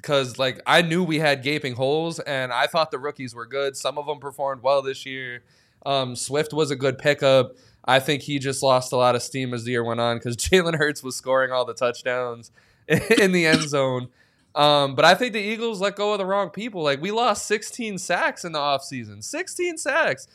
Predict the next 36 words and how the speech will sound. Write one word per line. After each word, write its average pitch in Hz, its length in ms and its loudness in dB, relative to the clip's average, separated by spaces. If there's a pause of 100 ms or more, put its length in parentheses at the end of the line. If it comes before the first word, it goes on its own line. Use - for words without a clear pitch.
(220)
We 190 140 -2
let 277 180 6
our 262 120 8
fucking 254 520 -2
D-line 190 560 -2
just 151 240 -8 (260)
go, 214 400 2
bro. 160 460 -2 (360)
And, 190 300 0
like, 180 220 0
I'm 202 240 0
not, 208 400 2 (400)
I'm 190 140 -2
not 185 200 2
saying, 202 380 -2
like, 175 160 0
I 151 100 0
doubted 160 380 0
Darius 151 360 -4
Slay, 185 180 -4
but 156 100 -4
we 151 160 -6
know 180 220 -4
he 175 120 -6
has 160 240 -4
his 127 120 -12
injury 147 320 -10
concerns, 208 640 -10 (320)
and 131 140 -2
we 170 120 4
didn't 196 180 4
even 190 180 2
prepare 165 400 2
for 151 140 -4
that 135 260 4
either. 107 440 -6